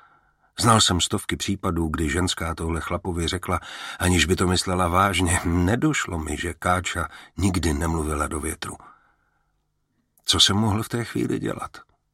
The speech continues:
Taky mám svou hrdost a nebyl jsem si vědom ničeho, co bych udělal špatně,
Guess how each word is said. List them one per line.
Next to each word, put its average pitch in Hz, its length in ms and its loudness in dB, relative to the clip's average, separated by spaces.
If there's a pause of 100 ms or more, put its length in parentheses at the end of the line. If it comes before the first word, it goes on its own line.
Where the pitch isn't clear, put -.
(460)
Taky - 240 -2
mám - 180 -6
svou 76 240 -2
hrdost 85 460 -4
a - 100 -10
nebyl 82 460 -4
jsem 85 200 -4
si 80 120 -2
vědom 82 400 -2 (320)
ničeho, 92 600 2
co 92 160 -6
bych 87 300 -8
udělal 92 440 -2
špatně, - 560 -4